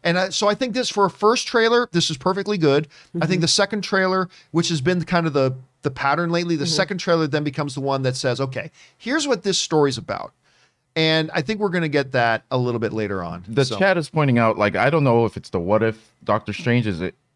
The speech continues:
Speaker 3: Strange Supreme? I, a lot of people are saying that. Is that what we refer to this other Doctor Strange?
Speaker 1: I don't know if they, they attached that to him in the, uh, uh, in the thing, or if that's a comic reference, but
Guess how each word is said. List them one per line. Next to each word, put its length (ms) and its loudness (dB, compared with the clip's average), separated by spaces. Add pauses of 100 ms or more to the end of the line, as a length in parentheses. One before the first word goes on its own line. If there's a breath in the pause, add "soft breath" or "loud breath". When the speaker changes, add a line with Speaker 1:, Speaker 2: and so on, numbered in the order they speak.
Speaker 3:
Strange 680 2
Supreme? 920 -2
I, 80 -2
a 100 0
lot 200 2
of 60 -4
people 220 -4
are 60 -2
saying 300 -2
that. 200 0
Is 180 -6
that 180 2
what 160 -4
we 120 -4
refer 440 -2
to 120 -4
this 280 -4
other 320 0
Doctor 400 -2
Strange? 400 -2
Speaker 1:
I 80 2
don't 160 -2
know 100 4
if 120 -6
they, 120 2
they 220 2
attached 540 -2
that 200 2
to 160 -2
him 100 0
in 140 -2
the, 240 -2
uh, 260 2 (720)
uh, 460 2 (540)
in 120 0
the 60 0
thing, 160 -2
or 60 0
if 60 -2
that's 160 -4
a 60 -12
comic 300 -6
reference, 240 -8
but 280 -4